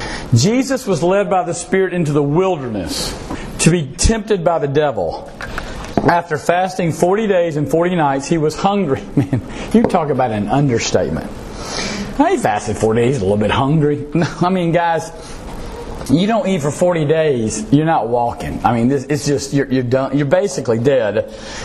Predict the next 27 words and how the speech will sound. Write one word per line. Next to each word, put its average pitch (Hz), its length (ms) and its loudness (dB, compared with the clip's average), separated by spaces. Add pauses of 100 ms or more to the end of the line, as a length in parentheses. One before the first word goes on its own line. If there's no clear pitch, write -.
(160)
It's, - 320 2
it's 147 140 6
almost 165 580 2
an, 147 80 0
a 139 60 2
medical 143 400 2
impossibility. 123 840 0 (480)
So 202 280 2
the 165 200 0 (560)
tempter 247 440 2
came 208 320 0
to 170 80 2
him 165 180 2
and 160 100 0
said, 160 200 2
"If 147 100 -4
you're 185 140 2
the 208 60 -2
Son 185 220 0
of 147 120 0
God, 147 300 0
tell 156 200 0
these 147 160 -2
stones 151 360 0
to 131 40 0
become 131 320 2
bread." 110 420 2